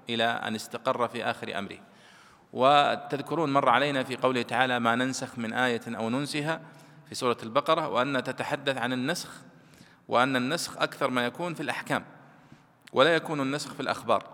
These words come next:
لأن الأحكام هي التي تتدرج، مثل تحريم الخمر مثلا، مثل المحرمات من النساء هنا، مثل، آه، فرض الصلاة، فرض الصيام، فرض الحج، تحريم الربا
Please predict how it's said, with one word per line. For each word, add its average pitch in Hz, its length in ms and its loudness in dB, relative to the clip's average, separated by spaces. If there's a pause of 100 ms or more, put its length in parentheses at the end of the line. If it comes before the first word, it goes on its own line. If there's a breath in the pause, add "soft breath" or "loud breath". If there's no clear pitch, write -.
(260)
لأن 143 280 0
الأحكام 165 460 -2
هي 165 140 -4
التي 151 300 -4
تتدرج، 135 640 -2
مثل 120 220 -6
تحريم 123 440 -2
الخمر 113 340 -2
مثلا، 113 320 -2
مثل 113 360 -8 (360 loud breath)
المحرمات 117 720 0
من 117 100 -2
النساء 113 380 -2
هنا، 113 320 -2
مثل، 113 520 -4 (500 loud breath)
آه، 107 640 -2
فرض 120 480 -4
الصلاة، 117 680 4
فرض 117 280 -4
الصيام، 117 680 0
فرض 113 260 -6
الحج، 110 640 -6
تحريم 123 420 -2
الربا 117 440 2